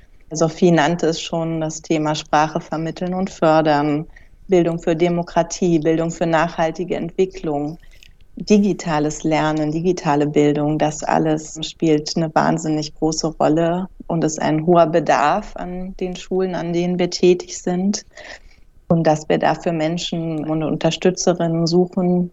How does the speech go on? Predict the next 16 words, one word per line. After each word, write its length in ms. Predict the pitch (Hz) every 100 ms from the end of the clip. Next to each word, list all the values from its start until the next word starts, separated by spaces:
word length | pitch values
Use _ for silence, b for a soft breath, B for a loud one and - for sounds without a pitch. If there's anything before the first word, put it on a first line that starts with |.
| -
die 340 | 175 165 160 165 - - -
eine 280 | 156 165 160
bildungsgerechtere 1000 | 165 160 131 - 165 151 156 - 165 160
Landschaft 580 | 156 156 - 160 151 -
mitgestalten, 1120 | 170 - 160 - 156 151 165 - 165 160 160
das 180 | 156 160
ist 180 | - -
auch 200 | 170 -
immer 220 | 180 170
noch 160 | 170 170
so. 380 | - 170 170 175
Ich 640 | - - - - - -
denke, 260 | 185 185 180
neu 300 | 175 180 170
ist, 260 | 175 175
dass 240 | 165 160